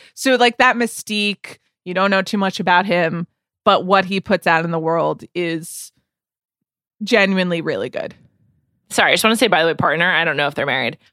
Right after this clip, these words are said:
Speaker 2: Ezra, for me, I've met once or twice, and it's, like, the most intimidating cumulative forty-five seconds of my life <laughs> because I love him so much. <laughs> So, that's where I am.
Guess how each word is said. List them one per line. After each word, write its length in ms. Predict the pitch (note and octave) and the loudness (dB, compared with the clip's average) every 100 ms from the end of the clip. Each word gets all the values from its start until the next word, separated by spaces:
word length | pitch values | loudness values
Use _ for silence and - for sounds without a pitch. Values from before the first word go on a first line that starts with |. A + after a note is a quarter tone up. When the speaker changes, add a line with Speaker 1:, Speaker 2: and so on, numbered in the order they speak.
| - | -2
Speaker 2:
Ezra, 420 | B3+ C4 C4 C4+ | 0 0 -2 -2
for 380 | - - A3+ A3+ | -8 -10 -4 -2
me, 460 | G#3 F#3 F3+ F3 - | 0 2 2 0 0
I've 220 | E3+ D#3 | 0 0
met 400 | E3 D3 D3+ - _ _ _ _ _ _ _ _ - | -2 -2 -2 -4 _ _ _ _ _ _ _ _ -4
once 360 | F3 D#3 - | -2 -2 -4
or 40 | F3 | -6
twice, 640 | - C#3 C#3+ A#3 - - _ - | -2 0 2 0 -2 -4 _ -2
and 140 | G3 | -2
it's, 100 | E3 | 0
like, 200 | F3+ D3+ | -2 -2
the 80 | F#3+ | -2
most 280 | G3 D#3+ F3+ | 0 0 -2
intimidating 680 | E3+ E3 E3+ D#3 D#3 D#3 D#3 - | -2 0 0 2 0 -2 -6 -4
cumulative 520 | F3 D#3 D3+ D3+ - | 0 0 0 0 -2
forty-five 480 | D3+ D3 D#3 C#3+ C#3+ | -2 -2 0 -2 -2
seconds 360 | - - C3+ | -4 -4 -6
of 80 | E3 | -4
my 120 | - | -2
life 320 | - - F#3+ | 0 -2 -2
<laughs> 60 | B3+ | -4
because 180 | - A#3+ | -2 0
I 100 | B3 | 0
love 340 | D4+ C4 - - | 0 -2 -4 -10
him 140 | B3 | -10
so 220 | - - - | -10 -10 -8
much. 760 | A#3+ G#3 - - - - - - | -10 -10 -12 -12 -8 -4 -4 -6
<laughs> 60 | _ - - - - _ _ _ _ - - _ _ _ _ _ _ _ _ - - _ _ _ _ _ _ _ - C5+ D#5 C5+ A#4+ G4 - | _ -10 -10 -16 -16 _ _ _ _ -20 -20 _ _ _ _ _ _ _ _ -20 -20 _ _ _ _ _ _ _ -2 0 2 2 0 -2 -4
So, 540 | - B3+ A3+ G3+ G#3 - - A#4+ | -2 0 2 0 -4 -8 -14 -6
that's 180 | G#4 G#4+ | -4 -2
where 160 | A4+ F4+ | 0 0
I 140 | E4 | 0
am. 360 | C4+ G#3+ A3+ | 0 0 -2